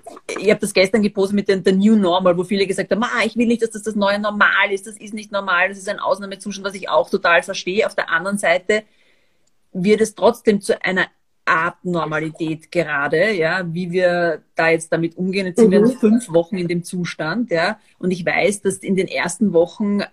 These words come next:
Speaker 1: war das schon sehr viel, noch viel außergewöhnlicher, ja. Und da habe ich das Gefühl gehabt, ich muss dauernd mit jemandem FaceTimen und ich muss dauernd mit jemandem telefonieren
Speaker 2: Mhm.
Speaker 1: und ununterbrochen fragen, „Wie geht's und was macht sie?“ und dauernd
Speaker 2: Mhm.
Speaker 1: hin und her.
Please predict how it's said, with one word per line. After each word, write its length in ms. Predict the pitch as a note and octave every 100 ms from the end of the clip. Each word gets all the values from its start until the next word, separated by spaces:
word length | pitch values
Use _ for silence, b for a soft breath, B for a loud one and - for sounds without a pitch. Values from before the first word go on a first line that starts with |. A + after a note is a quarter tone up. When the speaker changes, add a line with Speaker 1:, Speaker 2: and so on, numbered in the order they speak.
| - D3
Speaker 1:
war 200 | D#3 D#3+
das 180 | F#3 -
schon 520 | - G3 G#3 F#3+ F3 -
sehr 300 | - F#3 G3
viel, 200 | G#3 F#3+
noch 140 | F#3+
viel 200 | - G#3
außergewöhnlicher, 880 | F3+ G#3 G3 F3+ D#3+ E3 D3+ C#3 -
ja. 240 | - E3+ F#3
Und 100 | E3+
da 80 |
habe 100 | E3
ich 60 | E3+
das 140 | -
Gefühl 280 | F#3+ F#3+ F#3
gehabt, 200 | F3+ F3
ich 100 | E3+
muss 200 | G3+ G3+
dauernd 340 | F3+ F#3 A3+ F#3
mit 120 | E3+
jemandem 360 | D#3+ D#3+ E3+
FaceTimen 680 | D#3+ D#3+ D#3 - D#3+ D3 D3+
und 100 | D#3
ich 100 | E3+
muss 200 | F#3+ -
dauernd 360 | F3 E3 A3 G3
mit 160 | F3
jemandem 420 | E3 E3+ E3 F3 E3
telefonieren 640 | E3 E3+ G#3 F3+ G#3 G#3+
Speaker 2:
Mhm. 60 |
Speaker 1:
und 100 | F3+
ununterbrochen 760 | A3 C4+ A#3+ - E3 D#3 D#3 E3+
fragen, 320 | E3 D#3+ F#3
„Wie 60 | F3+
geht's 320 | G#3 A3 A3+
und 80 | G#3
was 100 | G3+
macht 300 | B2+ - -
sie?“ 100 | F#3
und 180 | G#3+
dauernd 340 | D4 - A3+ G#3
Speaker 2:
Mhm. 320 | G#3 G#3 G#3 G#3
Speaker 1:
hin 120 | G3+
und 120 | G3
her. 240 | F3+ F#3+